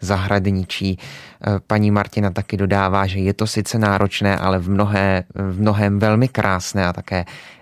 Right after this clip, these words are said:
intenzivní období. Eh, píše taky třeba paní Rýznarová: „Dobrý den, teď s dětmi děláme rádi aktivity, které baví všechny. Včera třeba hra, eh, Dobrý obchod, kdy nás děti pěkně obrali.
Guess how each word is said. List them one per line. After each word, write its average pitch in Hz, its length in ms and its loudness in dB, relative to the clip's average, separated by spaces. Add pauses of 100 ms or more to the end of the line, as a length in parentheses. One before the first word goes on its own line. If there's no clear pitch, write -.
(120)
intenzivní 90 760 -2
období. 90 500 0 (460)
Eh, 92 60 -4 (760)
píše 120 240 0
taky 110 280 0
třeba 110 320 -2
paní 123 340 2
Rýznarová: 123 840 2 (200)
„Dobrý 117 280 4
den, 113 260 4
teď 135 200 0
s 123 80 -4
dětmi 123 320 2
děláme 104 480 4
rádi 104 300 0 (100)
aktivity, 120 480 0
které 104 300 2
baví 92 260 0
všechny. 95 500 -2 (320)
Včera 123 340 0
třeba 120 320 0
hra, 107 380 0 (220)
eh, 98 180 2
Dobrý 110 440 2
obchod, 113 360 0
kdy 104 220 2
nás 98 240 2
děti 98 280 0
pěkně - 420 -2
obrali. 95 500 2